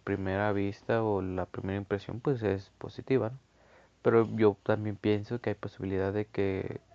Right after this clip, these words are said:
la persona tal vez por, por teléfono, por el medio que se comuniquen, pues, es diferente en persona, tal vez él te diga que es divertido y es tímido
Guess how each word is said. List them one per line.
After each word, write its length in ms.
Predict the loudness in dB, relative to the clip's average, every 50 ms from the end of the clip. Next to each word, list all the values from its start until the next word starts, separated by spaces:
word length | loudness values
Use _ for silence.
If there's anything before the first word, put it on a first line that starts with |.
| -20 -20 -14 -10 -10
la 80 | -8
persona 420 | -4 -4 -6 -4 -4 -4 -4 -2 0
tal 220 | 2 2 2 2
vez 180 | 2 0 -2 -2
por, 480 | 0 2 4 4 4 4 2 2 0 -4 -10 -20 -20 _ _ -20 -20 -20 -20 -20 -8 _
por 160 | 2 2 2 2
teléfono, 680 | 0 0 2 2 2 2 2 0 -2 -4 -2 -2 -4 -4
por 160 | -2 0 0 0
el 80 | 0
medio 260 | 0 -2 -2 -4 -4 -4
que 80 | -6
se 120 | -10 -10 -10
comuniquen, 600 | -12 -10 -8 -6 -4 -4 -6 -6 -4 -6 -6 -6 -8 -20 -20 _ _ -6
pues, 160 | -4 2 4
es 120 | 4 4
diferente 480 | 4 2 -2 -2 0 0 -2 -2 -4 -4
en 100 | -6 -6
persona, 560 | -6 -8 -8 -6 -4 -2 -2 0 0 -2 -2
tal 180 | -2 -2 -2 0
vez 240 | -2 -4 -4 -2 -4
él 140 | -4 -2
te 140 | -2 -4 -2
diga 220 | -2 0 -2 -2 -2
que 120 | -4 -8
es 60 | -6
divertido 600 | -4 -4 -2 -4 -4 -4 -4 -2 0 0 2 0 0
y 120 | 0 0
es 140 | -2 -4 -4
tímido 540 | -4 -2 -2 0 0 -2 -2 -2 -4 -4 -6